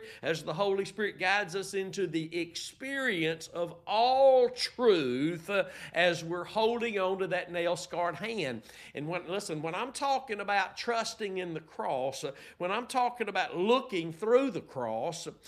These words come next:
I, I'm speaking of that you, you and I have to deliberately and consciously, I, the Lord gave me those two words, uh, because that's what happened when you were born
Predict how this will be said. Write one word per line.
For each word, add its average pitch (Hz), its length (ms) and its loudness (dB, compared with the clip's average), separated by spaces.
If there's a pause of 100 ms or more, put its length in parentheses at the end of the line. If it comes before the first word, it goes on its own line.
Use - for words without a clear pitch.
(220)
I, 185 300 0
I'm 233 120 -2
speaking 220 680 -4
of 190 440 0 (240)
that 151 140 -6
you, 226 380 -4
you 254 300 -2
and 262 120 -2
I 170 280 2
have 202 340 -4
to 190 160 -2
deliberately 226 1080 0
and 185 180 -6
consciously, 180 1400 -6 (120)
I, 160 200 -6 (100)
the 185 80 -6
Lord 202 480 2
gave 226 440 2
me 240 220 -2
those 226 360 0
two 240 240 -4
words, 185 640 2
uh, 214 80 4 (260)
because 202 340 -4
that's 208 300 -4
what 214 160 -4
happened 196 500 -2
when 190 200 -4
you 196 120 -4
were 196 200 -2
born 196 640 0